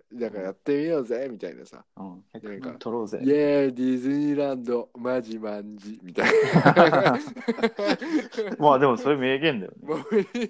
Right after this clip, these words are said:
Speaker 1: 言だけどさ、
Speaker 2: うん。
Speaker 1: よかったね、みたいな。
Speaker 2: <laughs> そうだよね。
Speaker 1: 生活習漂うし、なんか、バイトで稼いでね、頑張って、なんか行ったんだね、みたいな。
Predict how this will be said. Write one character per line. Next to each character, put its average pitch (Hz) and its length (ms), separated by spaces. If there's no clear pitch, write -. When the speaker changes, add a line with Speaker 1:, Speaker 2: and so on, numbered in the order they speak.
Speaker 1:
言 247 200
だ 123 140
け 104 60
ど 101 140
さ、 107 140
Speaker 2:
う 120 60
ん。 101 360
Speaker 1:
よ 180 140
か 226 120
っ - 120
た 98 140
ね、 117 140
み 101 180
た 90 80
い 87 100
な。 90 80
Speaker 2:
<laughs> 127 320
そ 143 220
う 110 40
だ 107 80
よ 101 60
ね。 214 60
Speaker 1:
生 185 100
活 - 180
習 123 160
漂 104 280
う 98 60
し、 92 100
な 104 140
ん 101 40
か、 95 120
バ 107 200
イ 127 60
ト 139 100
で 139 80
稼 147 320
い 135 60
で 101 260
ね、 139 260
頑 110 160
張 131 80
っ - 40
て、 87 260
な 104 80
ん - 20
か 95 80
行 87 100
っ - 40
た 151 120
ん 147 60
だ 95 100
ね、 101 180
み 90 100
た - 100
い - 100
な。 69 100